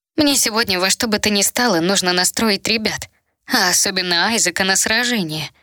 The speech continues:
Ведь любая ошибка может стоить им жизни. Надеюсь, после того, что Айзек рассказал семье о моей способности, они не станут стараться меньше, рассчитывая на лёгкую победу.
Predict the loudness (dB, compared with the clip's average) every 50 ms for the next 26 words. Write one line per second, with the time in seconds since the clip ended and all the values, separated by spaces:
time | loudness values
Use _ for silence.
0 | _ _ _ _ _ _ _ _ -6 -4 -4 -2 -2 -2 -2 -2 0 0 0 0
1 | 0 0 0 0 0 0 0 -2 -6 -6 -4 -4 -4 -4 -6 -12 _ _ _ _
2 | _ _ _ _ -6 -4 -2 -2 -2 -2 -2 -2 -2 -2 -4 -4 -4 -2 -2 -2
3 | -2 -2 -2 -2 -2 -2 -2 -4 -6 -6 -10 -12 -14 _ _ _ -4 -2 0 0
4 | 2 2 2 2 2 0 0 0 0 0 0 0 2 2 2 2 2 0 2 0
5 | 2 2 2 2 2 2 0 0 0 -2 -2 -2 0 0 0 0 0 0 0 0
6 | 0 0 0 0 0 0 2 2 2 2 2 2 2 2 0 0 0 0 0 0
7 | 0 0 0 0 0 0 0 0 0 -2 -4 -6 -10 -20 _ _ _ _ _ _
8 | -6 -4 -2 0 0 0 0 0 -2 0 -2 -2 -2 -2 -2 -2 -2 0 0 0
9 | 0 0 0 0 0 0 0 -2 -2 0 0 0 0 2 2 2 2 2 0 0
10 | 0 -2 0 0 2 2 2 2 2 0 0 0 0 -2 -4 -2 -2 -2 -2 0
11 | 0 0 0 0 0 -2 -2 -2 -6 -8